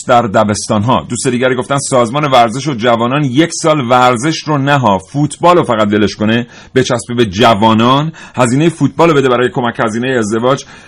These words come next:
اه، کلی مسائل حل می‌شه. یه وام سه میلیون تومانی برای ازدواج با کلی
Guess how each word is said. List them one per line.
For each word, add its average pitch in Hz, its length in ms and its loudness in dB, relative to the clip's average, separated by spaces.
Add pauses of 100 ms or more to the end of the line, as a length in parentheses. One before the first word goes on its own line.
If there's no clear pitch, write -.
(120)
اه، 117 300 4 (240)
کلی 151 280 4
مسائل 127 420 0
حل 135 260 2
می‌شه. 113 260 -2 (120)
یه 139 120 0
وام 139 200 0
سه 139 180 -4
میلیون 117 260 -2
تومانی 117 280 -2
برای 131 200 2
ازدواج 123 400 0
با 117 80 0
کلی 135 420 -2